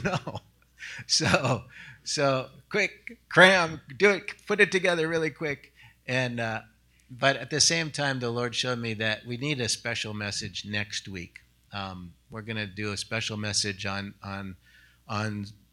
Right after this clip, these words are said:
battles, on what we're reading about here, on suffering and endurance and getting to the other side.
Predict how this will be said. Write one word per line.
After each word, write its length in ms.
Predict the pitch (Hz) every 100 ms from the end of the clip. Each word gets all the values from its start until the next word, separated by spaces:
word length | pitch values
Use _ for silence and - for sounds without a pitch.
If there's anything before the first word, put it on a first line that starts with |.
| 110
battles, 460 | 117 175 104 90 -
on 180 | 120 127
what 160 | 143
we're 140 | 135 127
reading 340 | 160 190 131
about 280 | 101 98 80
here, 240 | 113 107
on 200 | 104 110
suffering 720 | - - 147 - 147 131 117 117
and 240 | 120 120
endurance 840 | 113 107 117 147 135 101 95 - -
and 400 | 113 110 104 101
getting 260 | 127 135
to 120 | 120 120
the 160 | 120
other 220 | 117 110
side. 480 | 101 110 98 92 85